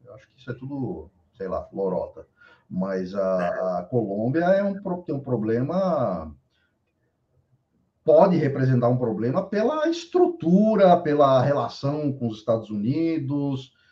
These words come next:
É o que você falou, eles têm uma relação carnal com os americanos. Aí eu vi algumas pessoas dizendo, "Não, a Colômbia não liga nem com o tráfico,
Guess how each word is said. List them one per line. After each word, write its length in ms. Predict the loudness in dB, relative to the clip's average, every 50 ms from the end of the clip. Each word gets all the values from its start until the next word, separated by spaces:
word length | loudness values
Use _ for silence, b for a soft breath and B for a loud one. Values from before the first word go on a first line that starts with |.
| _ _ -4
É 60 | -4
o 40 | -2
que 60 | 0
você 180 | 0 0 0 0
falou, 200 | 2 2 2 2
eles 100 | 2 0
têm 80 | -2 -2
uma 100 | -2 0
relação 460 | 0 0 0 0 0 0 0 -2 -2
carnal 560 | -2 -4 -4 -2 -2 -2 -2 0 -2 -2 -4
com 80 | -4 -4
os 80 | -2
americanos. 580 | -2 -2 -2 -4 -4 -4 -2 -2 0 0 0 0
Aí 140 | 0 0 0
eu 120 | -2 -4
vi 220 | -4 -4 -2 -2
algumas 300 | -2 -2 -2 -2 -4 -4
pessoas 320 | -6 -8 -10 -8 -6 -8 -6
dizendo, 260 | -6 -6 -6 -6 b b b b b _
"Não, 120 | -2 -2
a 120 | 0 0 -2
Colômbia 340 | -2 -2 -2 0 0 0
não 120 | 0 0 0
liga 240 | -2 -2 0 -2 -2
nem 120 | -2 -4
com 140 | -4 -6 -6
o 60 | -6
tráfico, 420 | -2 0 0 0 0 -2 -4 b